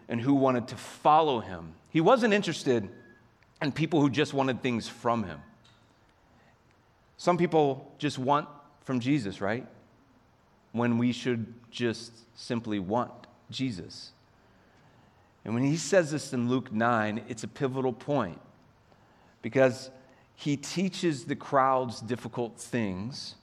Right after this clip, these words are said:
in order to start asking what really matters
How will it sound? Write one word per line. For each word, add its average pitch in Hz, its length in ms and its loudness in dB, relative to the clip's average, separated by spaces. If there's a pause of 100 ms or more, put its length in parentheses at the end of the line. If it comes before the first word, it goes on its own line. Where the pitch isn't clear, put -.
(880)
in 123 120 0
order 123 560 4 (800)
to - 80 -8
start 139 260 2
asking 123 640 0
what 127 300 0
really 123 300 0
matters 110 640 0